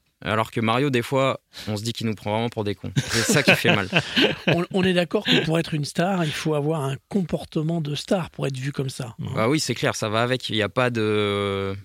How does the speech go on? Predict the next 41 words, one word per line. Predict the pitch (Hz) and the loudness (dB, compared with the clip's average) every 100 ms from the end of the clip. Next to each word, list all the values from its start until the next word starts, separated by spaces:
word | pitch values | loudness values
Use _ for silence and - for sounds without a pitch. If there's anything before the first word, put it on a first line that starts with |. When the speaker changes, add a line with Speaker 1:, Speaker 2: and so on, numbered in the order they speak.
| _ | _
Speaker 1:
ça | - 104 | -6 0
va | 120 | 2
avec | 123 120 | 2 0
le | 123 110 | 0 0
personnage. | 113 - 139 123 | -2 0 0 0
Enfin, | - 101 101 - - - | 0 -2 -4 -10 -18 -8
si | - | 0
on | 127 | 4
veut | 131 | 4
être | - | 2
une | 131 | 0
star, | - - | 0 0
c'est | 139 | -2
qu'il | - 113 | -2 0
y | |
a, | 104 104 _ _ _ _ _ | 2 -2 _ _ _ _ _
bon, | 82 101 | -8 -4
mis | 110 | 0
à | 107 | 0
part | 131 120 | -2 -6
pour | 107 104 | -6 -2
David | 110 120 147 110 _ _ _ | -2 -2 -4 -8 _ _ _
Beckham, | - 104 98 143 160 - | -8 -6 -2 -2 -2 -4
Speaker 2:
Oui. | 147 | -4
Speaker 1:
qui | 156 107 104 | -2 0 0
lui, | 104 113 131 127 110 | 0 0 2 2 2
euh, | 98 95 | 0 -2
a | - | -2
ce | - | -2
côté | 120 127 117 117 | -2 0 0 0
star | - 117 | 2 2
aussi | 120 - 120 | 2 0 0
parce | 117 - | 0 -2
qu'il | - 107 | -2 0
est | 104 | 2
marié | 101 110 123 | 2 2 2
avec | 101 104 | 0 -2
quelqu'un | 104 95 117 | -4 -2 -4
qui | 110 104 | -2 -2
est | |
encore, | 98 107 | -2 -4